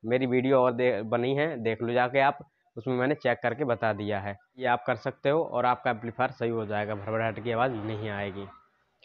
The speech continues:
तो एक भाई का कमेंट था कि भाई मेरा जो स्पीकर है वो सही नहीं चल रहा है और अभी मैं मतलब लेके आया हूँ और स्पीकर सही नहीं चल रहा है, तो बताओ एम्पलीफायर में क्या दिक्कत है और मतलब क्या प्रॉब्लम हो सकती है, बेस वूस नहीं दे रहा है और,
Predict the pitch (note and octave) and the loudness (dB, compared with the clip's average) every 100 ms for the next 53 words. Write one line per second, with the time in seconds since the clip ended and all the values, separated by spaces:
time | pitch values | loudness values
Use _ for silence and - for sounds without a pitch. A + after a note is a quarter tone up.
0 | _ _ _ D#3 F3+ F3+ F3+ G3+ G3 F3+ | _ _ _ -4 2 4 6 6 6 6
1 | F#3 F3+ E3+ F3 F3+ E3+ E3+ F3+ F#3 F3+ | 6 6 6 6 6 4 4 6 6 4
2 | C3 C#3+ F3 F#3+ F#3+ D#3 - D#3 D3+ E3+ | 2 4 4 4 2 0 -4 -2 2 4
3 | F3 E3+ E3+ D#3+ D#3+ D3+ D#3+ D#3+ D#3+ D#3+ | 4 4 0 0 -2 2 4 4 2 0
4 | D3 D#3+ D3+ D3 C#3 C#3 C#3 D3+ E3 D3+ | -2 0 0 0 2 4 4 4 2 2
5 | C#3+ C#3+ D3+ D3+ D#3 C#3+ C3 C3 C#3+ C#3 | 2 0 -4 -2 -4 -4 -6 -4 -2 2
6 | C3 C3+ D3 C3+ C3+ C3+ D#3 F3+ - - | 2 4 4 4 4 0 -2 -6 -8 -18
7 | - _ - C#3 C#3 - D3+ D#3 D3+ D3+ | -20 _ 0 0 0 -2 0 2 4 4
8 | D3 D3+ C3+ C#3 C#3+ D#3+ E3 D#3 C3+ D3 | 4 2 2 4 6 4 2 -2 2 4
9 | D#3 C#3 C3 D3+ B2 B2 C3 C#3+ C#3 C3 | 4 2 -2 -4 2 2 2 0 2 2
10 | B2+ C3 A#2+ C3+ C#3+ B2+ C3+ B2+ A2+ C#3 | 2 0 2 2 2 2 -2 -4 -2 0
11 | D3 _ _ _ - C#3 C#3 C3+ C#3 C3 | 0 _ _ _ 2 2 4 2 2 0
12 | B2 B2 - C#3 C3+ C#3 C3+ C3 B2+ B2+ | -2 -4 0 4 2 2 -2 0 4 4
13 | B2+ C3 C#3 B2+ C3 | 6 6 4 2 0